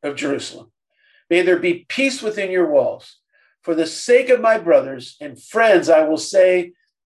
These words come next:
peace be within you." It's important that we don't take sides.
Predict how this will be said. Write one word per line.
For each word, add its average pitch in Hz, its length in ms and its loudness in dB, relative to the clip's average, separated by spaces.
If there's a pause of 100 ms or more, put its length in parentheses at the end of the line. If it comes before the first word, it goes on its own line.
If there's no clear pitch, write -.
(140)
peace - 640 -6
be 165 100 -2
within 160 360 -6
you." - 140 -20 (1300)
It's 226 180 -8
important 277 800 -2 (540)
that 196 160 6
we 196 160 -2
don't 208 260 0
take 185 200 -2
sides. - 580 -8